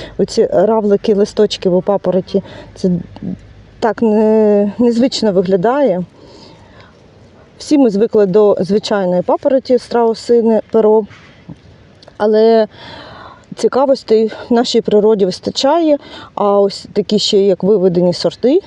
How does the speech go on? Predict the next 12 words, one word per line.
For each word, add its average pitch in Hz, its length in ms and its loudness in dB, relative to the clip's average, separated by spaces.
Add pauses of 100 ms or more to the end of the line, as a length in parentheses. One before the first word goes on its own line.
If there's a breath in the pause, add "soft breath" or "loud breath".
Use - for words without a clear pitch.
такі - 220 -2
форми, 220 520 0 (420 loud breath)
то 208 280 2 (180)
додають 208 680 0
родзинки 196 600 0 (240)
в 226 60 0
наших 202 340 -2
садах. - 500 -4 (2000 loud breath)
Ну 220 160 2
що, 190 220 -2
ходімо 240 420 2
далі. 214 440 0